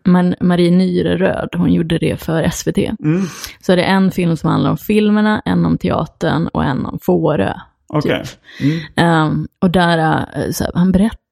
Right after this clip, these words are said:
Speaker 1: den har jag sett så det är kanske de filmer jag har sett mest gång. <laughs> Det är någonting att det har en väldigt lugnande effekt
Speaker 2: Mm,
Speaker 1: när
Speaker 2: de här
Speaker 1: Bergman sitter och
Speaker 2: dokumentärerna om honom.
Speaker 1: Ja, men han sitter som där på Fårö i sitt hus. Det är väldigt så här jordnära färger, så här
Speaker 2: Mm.
Speaker 1: fina material.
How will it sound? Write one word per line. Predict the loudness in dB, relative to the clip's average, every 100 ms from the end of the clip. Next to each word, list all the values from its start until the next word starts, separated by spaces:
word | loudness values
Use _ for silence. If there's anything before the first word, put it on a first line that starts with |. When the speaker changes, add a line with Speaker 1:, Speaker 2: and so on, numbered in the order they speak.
| _ -4
Speaker 1:
den | 0 4 4
har |
jag | 2
sett | 0 -4 -4 _ -14 -14 -16 -20 _ _ _ _ _ -2
så |
det | 0
är | 2
kanske | 0 0 -2
de | -4 -4 -2
filmer | -2 0
jag | -2
har |
sett | -4 -10 -12 -8
mest | -8 -8 -4
gång. | 0 2 2 0
<laughs> | -2 2
Det | 4
är | 4
någonting | 2 2 0
att | 0
det |
har | 2
en | 2
väldigt | 2 0
lugnande | 0 2 0 0 -2
effekt | -4 -2 -2 -4 -8 0
Speaker 2:
Mm, | 2
Speaker 1:
när | 4
Speaker 2:
de | 4
här | 4 4
Speaker 1:
Bergman | 2 2
sitter | 2 4
och |
Speaker 2:
dokumentärerna | 4 2 -2 -4 -2
om | -2 -2
honom. | -4 -4 2
Speaker 1:
Ja, |
men | 4
han | 4
sitter | 2 -4 -4 -4
som | 0 0
där | 0
på | -2
Fårö | -4 0 2 2 2
i | 0
sitt | -2 -4 0
hus. | 2 2 -2 -2
Det | 0
är |
väldigt | 0 0
så | 0
här | 0
jordnära | 2 0 0 0 0 2 0
färger, | -4 -4 0 0 0 -2 0 0 0 -4 -4
så | -2
här | 0
Speaker 2:
Mm. | 2
Speaker 1:
fina | 2 2 2
material. | 0 -2 -2 0 2 0 2 0 0